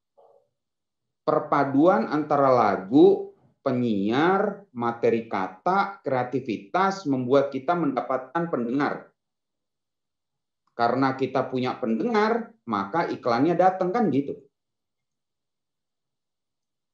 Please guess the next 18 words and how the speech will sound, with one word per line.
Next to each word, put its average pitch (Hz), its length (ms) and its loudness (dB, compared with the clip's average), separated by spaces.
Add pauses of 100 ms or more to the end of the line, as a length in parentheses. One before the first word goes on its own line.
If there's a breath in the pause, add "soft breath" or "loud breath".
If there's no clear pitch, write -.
(1000)
Yang 202 260 2
memanfaatkan 185 840 0
lagu 175 880 2
sebagai 131 380 0
menu 131 420 0
utama, 107 640 -4 (240)
putar 117 320 -4
lagu 113 480 2
langsung 113 380 -4
dapat 107 340 -4
duit, 110 400 -2
itu - 160 -6
bukan 147 300 -6
radio. 113 420 -8 (880)
Itu 170 160 -6
Spotify, 101 720 -8 (880)
itu 113 480 -6
Joox, - 640 -6